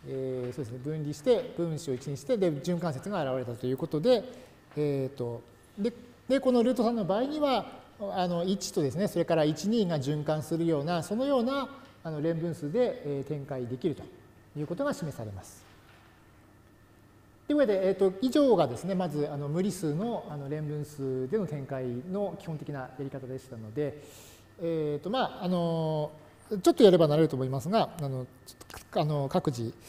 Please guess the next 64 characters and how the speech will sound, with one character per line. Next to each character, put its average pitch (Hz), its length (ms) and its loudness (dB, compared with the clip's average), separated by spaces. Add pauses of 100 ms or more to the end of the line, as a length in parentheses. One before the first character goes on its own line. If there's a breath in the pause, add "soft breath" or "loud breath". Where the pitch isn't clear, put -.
(320 loud breath)
確 - 180 -8
認 135 140 -2
し - 40 -10
て 131 160 -2
お 151 120 -4
い 123 60 -4
て - 160 -8
く 120 100 -6
だ 120 100 -4
さ 135 200 -2
い。 120 60 -4 (300)
一 202 100 -2
応、 285 60 10
あ - 20 10
の、 277 80 2
今 277 140 2
日 226 60 4
の 165 100 2
レ 147 100 2
ポ 160 140 -2
ー - 20 0
ト 156 100 -8
課 180 120 -4
題 139 180 -2
で 226 100 -2
も、 202 200 0
あ 147 60 -4
の、 135 160 -6
連 147 160 -2
分 143 100 -4
数 135 380 -4 (180)
展 139 140 -8
開 131 160 -2
を 220 60 4
や 175 60 6
っ - 40 -4
て - 100 -6
も 117 80 -6
ら 107 60 -8
い 107 40 -10
ま 92 120 -14
す。 - 200 -18 (2750 loud breath)
で、 311 80 12
え 240 160 12
っ - 20 -2
と、 247 640 10
こ 269 100 6
の 311 80 6
よ 339 120 6
う 330 40 6
に 269 120 4
で 175 80 6
す - 80 0
ね、 196 80 4
今 277 180 0
回 226 160 8
の 180 80 6
よ 180 120 6
う 170 40 4
に 160 100 4
そ 170 120 0
の 160 160 2
実 190 400 2
数、 220 340 8